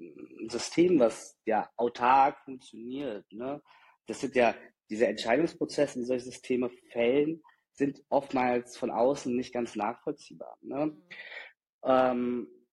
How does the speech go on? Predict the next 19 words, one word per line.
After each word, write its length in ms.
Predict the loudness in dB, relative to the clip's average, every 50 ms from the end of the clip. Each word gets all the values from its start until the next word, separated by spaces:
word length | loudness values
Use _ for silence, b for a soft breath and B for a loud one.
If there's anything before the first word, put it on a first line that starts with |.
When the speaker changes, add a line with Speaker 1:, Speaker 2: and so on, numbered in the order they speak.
| _ _ _ _ -8
Speaker 1:
aber 560 | -4 0 2 2 4 4 4 4 2 2 0 -2
was 180 | -8 -8 -8
wir 100 | -10 -6
sagen 300 | -2 -2 0 0 -2 -4
können, 240 | -4 -4 -4 -4 -4
ist, 160 | -6 -6 -6
wenn 120 | -6 -4 -4
wir 60 | -6
bestimmten 340 | -8 -8 -6 -6 -6 -4 -2
Input 460 | 0 0 0 -2 -2 -4 -4 -4 -6 -20 _ _ -12 -4
reingehen 600 | 0 2 4 4 4 2 0 -4 -4 -6 -6 -10 -6
und 100 | -6 -6
einen 80 | -4 -6
bestimmten 320 | -8 -6 -6 -4 -2 0
Input 280 | -2 0 0 -2 -2 0
rauskommen, 500 | 2 2 4 2 2 0 -4 -2 0 0
dann 120 | 0 -2
ist 160 | -4 -8 -4
irgendwas 500 | 0 2 2 2 0 -2 0 0 0 0